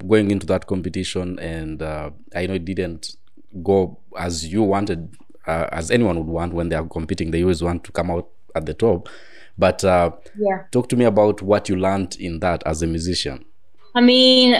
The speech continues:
Speaker 2: <sighs> to be on stage in front of those judges was just amazing. I met loads of amazing people behind the scenes,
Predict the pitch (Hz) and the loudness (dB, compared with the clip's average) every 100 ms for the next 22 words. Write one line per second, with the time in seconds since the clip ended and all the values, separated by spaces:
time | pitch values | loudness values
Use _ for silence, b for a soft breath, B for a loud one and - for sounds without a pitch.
0 | - - - - - - - - - 240 | 2 -4 -4 -6 -12 -14 -18 -8 -2 0
1 | 196 262 254 220 - 233 233 208 202 208 | 4 4 6 4 2 4 4 2 -4 -2
2 | 196 185 190 190 190 208 208 175 180 170 | -2 2 4 4 6 4 4 0 -2 -2
3 | 185 - 185 190 190 180 180 185 180 190 | -2 0 4 4 4 4 2 2 4 6
4 | 208 202 196 190 190 180 185 185 196 196 | 6 4 0 0 -2 -2 -4 -4 -2 0
5 | 180 180 185 175 175 - 202 185 175 185 | -2 0 2 2 0 0 0 0 -2 -4
6 | 180 | -8